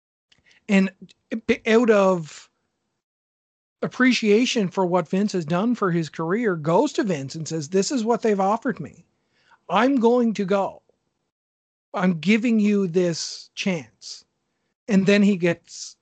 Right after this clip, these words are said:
the W W E doctors clear him. Daniel Bryan's contract was coming up, and he was gonna leave because he had his own doctors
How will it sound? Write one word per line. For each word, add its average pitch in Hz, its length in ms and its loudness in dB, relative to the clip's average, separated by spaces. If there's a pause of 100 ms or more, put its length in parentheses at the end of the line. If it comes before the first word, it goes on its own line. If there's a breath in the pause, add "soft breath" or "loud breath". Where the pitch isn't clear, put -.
the 180 100 -4
W 190 280 2
W 170 380 -2
E 165 260 -2
doctors 160 500 -4
clear 151 320 -8
him. 113 260 -16 (1000)
Daniel 226 420 4
Bryan's 208 520 0
contract 208 880 -4
was 156 120 -8
coming 151 380 -8
up, 156 340 -10 (400)
and 165 140 -4
he 175 140 4
was 254 160 -2
gonna 214 240 2
leave 185 680 -4 (280)
because 190 260 0
he 254 180 2
had 247 200 2
his 233 180 2
own 233 220 2
doctors 160 840 -4